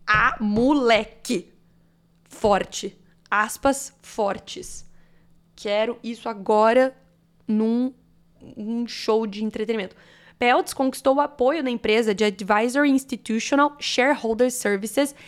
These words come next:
e Egan Jones, e angariou o apoio de conselheiros atuais e antigos da Procter and Gamble, a famosa P e G, também da Mondelez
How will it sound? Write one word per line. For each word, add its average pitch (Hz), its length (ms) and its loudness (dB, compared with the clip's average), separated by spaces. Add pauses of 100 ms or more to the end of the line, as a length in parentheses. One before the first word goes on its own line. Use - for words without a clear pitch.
(200)
e 294 320 4
Egan 254 340 4
Jones, 208 380 2 (280)
e 202 100 0
angariou 220 320 6
o 277 40 8
apoio 269 380 2
de 247 120 -6
conselheiros 233 560 0
atuais 233 560 0
e 285 100 4
antigos 240 460 -2
da 240 100 4
Procter 240 500 0
and 269 120 0
Gamble, 233 340 4
a 202 160 4
famosa 403 420 2
P 262 180 0
e 247 40 0
G, 214 260 2 (240)
também 220 220 0
da 220 80 2
Mondelez 247 680 2